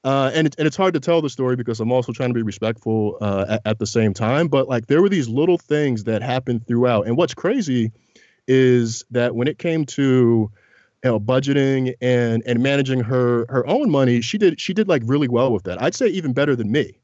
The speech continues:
But when it came to, uh, what was joint,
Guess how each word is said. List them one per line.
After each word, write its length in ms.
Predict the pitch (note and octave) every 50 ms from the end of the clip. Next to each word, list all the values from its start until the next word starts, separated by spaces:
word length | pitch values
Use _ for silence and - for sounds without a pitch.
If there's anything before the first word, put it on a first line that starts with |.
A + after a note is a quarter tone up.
| _ _ _ _ _ _ _ -
But 440 | G2+ D3+ F3 B2 G2 - - - _ _ _ _ _ _ _ _ _ _ -
when 180 | A2+ C3 C#3
it 120 | C3+ B2+ -
came 260 | - C#3+ C#3+ C#3+ C3+
to, 640 | B2 - C3+ C3+ C3 B2+ B2+ B2 A#2+ A#2+ A#2+ A#2 A2+ - _
uh, 220 | A#2+ A2+ A2 G#2+
what 220 | G2 G#2 C#3 C3+ C3
was 160 | A#2+ G#2 F#2
joint, 640 | F#2 G#2 G2+ D3+ F#3 F#3 C3 A2 A2 - - -